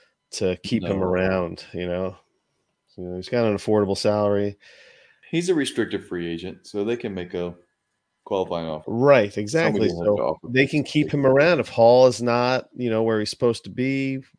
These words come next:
Speaker 2: Right.
Speaker 1: For, for some reason, they can keep J-Rob around. He's still a young guy. He's only, like, twenty-four years old. So,
Speaker 2: Yeah,
Speaker 1: yeah,
Speaker 2: he just
Speaker 1: he's,
Speaker 2: turned
Speaker 1: it's, uh,
Speaker 2: twenty-four.
Speaker 1: at first, you're just like, "Ah, you got, you, you know, they picked up J-Rob, the guy with the Achilles." But,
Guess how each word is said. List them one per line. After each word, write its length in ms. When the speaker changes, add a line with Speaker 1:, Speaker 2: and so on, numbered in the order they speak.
Speaker 2:
Right. 280
Speaker 1:
For, 320
for 140
some 180
reason, 260
they 120
can 120
keep 240
J-Rob 440
around. 300
He's 120
still 340
a 100
young 300
guy. 200
He's 120
only, 180
like, 200
twenty-four 440
years 160
old. 280
So, 460
Speaker 2:
Yeah, 160
Speaker 1:
yeah, 160
Speaker 2:
he 60
just 140
Speaker 1:
he's, 80
Speaker 2:
turned 160
Speaker 1:
it's, 320
uh, 40
Speaker 2:
twenty-four. 320
Speaker 1:
at 120
first, 400
you're 100
just 260
like, 180
"Ah, 200
you 120
got, 200
you, 80
you 260
know, 120
they 80
picked 240
up 60
J-Rob, 560
the 80
guy 220
with 100
the 80
Achilles." 320
But, 160